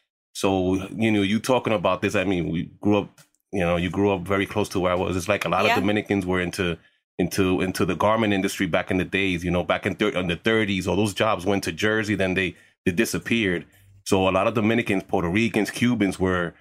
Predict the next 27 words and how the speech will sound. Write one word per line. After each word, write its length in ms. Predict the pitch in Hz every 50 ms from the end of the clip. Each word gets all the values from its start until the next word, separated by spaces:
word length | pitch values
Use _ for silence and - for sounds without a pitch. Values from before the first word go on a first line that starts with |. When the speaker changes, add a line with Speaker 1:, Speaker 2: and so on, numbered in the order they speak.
| _ _ _ _ _ -
Speaker 1:
really 360 | 90 110 131 123 117 110 104
into 280 | 101 98 - - 107 92
that, 360 | 87 98 95 95 82 - - _ _ _ -
that 260 | 104 101 101 92 -
business. 460 | 104 117 127 110 101 95 90 85 -
And 140 | 90 85 87
it's 160 | 90 85 -
like 160 | 101 92 - -
you 140 | 92 98 101
t-, 120 | - -
almost 340 | - 110 113 113 110 - -
took 200 | - 135 139 139
that 200 | - 104 92 87
and 80 | 85 87
you 80 | 87
took 160 | - 117 95
it 80 | 101 -
to 60 | - 95
another 240 | 90 98 92 90
level, 280 | 85 90 95 95 82 82
I 100 | 78 78
see. 200 | - - - 80
You 140 | 78 82 82
know 60 | 87
what 80 | 85 87
I 40 | 87
mean? 220 | 90 104 123 127